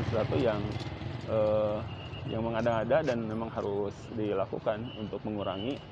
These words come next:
volume sampah di Kota Bandung. Salah satu, eh, masalah yang kita hadapi adalah parkir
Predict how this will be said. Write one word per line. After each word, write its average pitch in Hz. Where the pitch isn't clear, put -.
volume 107
sampah 104
di 110
Kota 92
Bandung. 87
Salah 147
satu, 180
eh, 147
masalah 156
yang 170
kita 139
hadapi 147
adalah 135
parkir 127